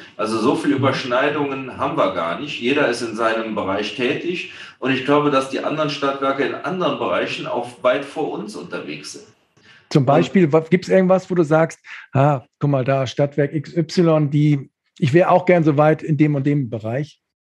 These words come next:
Speaker 2: wo du so sagst, hm, da geht dir auch, äh, das
Speaker 1: Das
Speaker 2: Herz auf oder so?
Speaker 1: Das Problem ist doch, dass wir uns, äh, dahingehend noch gar nicht genug austauschen, sondern immer noch so die alte Denke da ist, ne?
Speaker 2: Ja.
Speaker 1: Mach mal für mich.
Speaker 2: Ja.
Speaker 1: Äh,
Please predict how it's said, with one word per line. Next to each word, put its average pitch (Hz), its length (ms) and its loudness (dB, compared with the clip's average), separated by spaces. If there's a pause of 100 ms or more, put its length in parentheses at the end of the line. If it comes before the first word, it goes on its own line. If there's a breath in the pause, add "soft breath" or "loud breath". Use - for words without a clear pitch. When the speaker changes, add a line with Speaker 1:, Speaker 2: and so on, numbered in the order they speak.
Speaker 2:
wo 135 100 4
du 131 80 4
so 120 220 2
sagst, 127 260 -2
hm, 139 320 2
da 127 80 -2
geht 135 180 2
dir 127 120 2
auch, 135 100 -4 (880 loud breath)
äh, 131 220 0
das 127 160 2
Speaker 1:
Das 110 60 -6
Speaker 2:
Herz 139 240 0
auf 135 280 -2
oder 135 200 -4
so? 143 240 -2 (640)
Speaker 1:
Das 127 160 0
Problem 120 380 2
ist 151 160 -4
doch, 135 120 -2
dass 127 240 -2
wir 127 200 -2
uns, - 360 -12 (260)
äh, 90 60 -10 (260)
dahingehend 131 640 0
noch 117 180 -2
gar 135 200 0
nicht 143 180 -4
genug 120 400 -6
austauschen, 127 680 -2
sondern 123 400 -4
immer 135 240 -2
noch 123 160 -4
so 123 140 -4
die 120 140 -2
alte - 340 -2
Denke 113 340 -4
da 113 280 0
ist, - 260 -8
ne? 127 120 -4
Speaker 2:
Ja. 120 200 -2 (440)
Speaker 1:
Mach 127 180 -2
mal 113 120 -2
für 110 160 -2
mich. - 520 -6 (120)
Speaker 2:
Ja. 110 420 0
Speaker 1:
Äh, - 20 -8